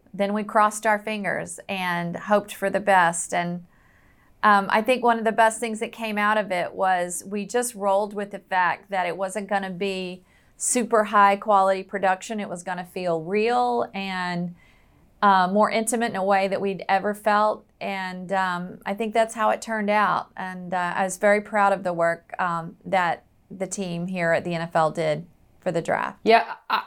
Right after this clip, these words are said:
Speaker 2: I know my family and friends a-, as fans of the N F L certainly enjoyed the opportunity to get into the coaches and G Ms and players' homes. I, I thought it was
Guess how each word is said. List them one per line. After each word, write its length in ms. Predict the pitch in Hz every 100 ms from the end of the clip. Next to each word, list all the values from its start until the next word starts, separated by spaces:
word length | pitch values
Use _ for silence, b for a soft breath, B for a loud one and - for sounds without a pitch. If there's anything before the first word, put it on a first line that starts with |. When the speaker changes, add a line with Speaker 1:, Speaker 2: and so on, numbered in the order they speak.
| -
Speaker 2:
I 140 | 233
know 240 | 262 247
my 220 | 196 208 233
family 580 | 233 190 185 190 190
and 180 | 185 160
friends 440 | - 214 190 190 160
a-, 280 | 180 175
as 300 | 180 170 170
fans 500 | - 202 196 190 185
of 180 | 190 165
the 120 | 170
N 140 | 180 175
F 240 | 165 -
L 280 | 185 165 160
certainly 840 | - 269 285 202 180 175 170 139 b b -
enjoyed 880 | 202 180 175 190 226 220 196 170 156
the 220 | 175 -
opportunity 880 | 190 196 185 - 208 214 190 185 180
to 180 | 180 165
get 220 | 151 196
into 640 | 202 190 - 180 160 156 - b b b b -
the 220 | 165 165
coaches 760 | 226 254 - 233 220 220 202 208
and 180 | 165
G 220 | 156 214 214
Ms 340 | 214 214 160
and 160 | 175 143
players' 460 | 220 214 208 -
homes. 760 | - 220 240 180 - - - - B B B -
I, 440 | 196 - 170 196
I 40 |
thought 240 | - 190 196
it 80 | 190
was 380 | 185 170 143